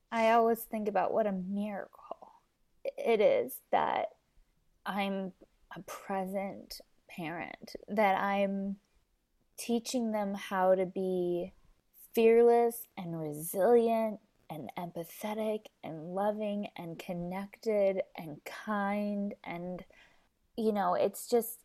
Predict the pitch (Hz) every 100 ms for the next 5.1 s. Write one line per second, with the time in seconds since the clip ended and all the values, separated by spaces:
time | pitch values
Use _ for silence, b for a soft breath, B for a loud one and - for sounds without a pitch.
0 | - 220 - 214 233 247 247 240 220 202
1 | 196 185 190 196 190 202 196 196 202 _
2 | _ _ _ _ _ _ 202 196 196 208
3 | 202 202 202 196 190 - 185 170 131 98
4 | - _ _ _ - 196 185 175 175 180
5 | -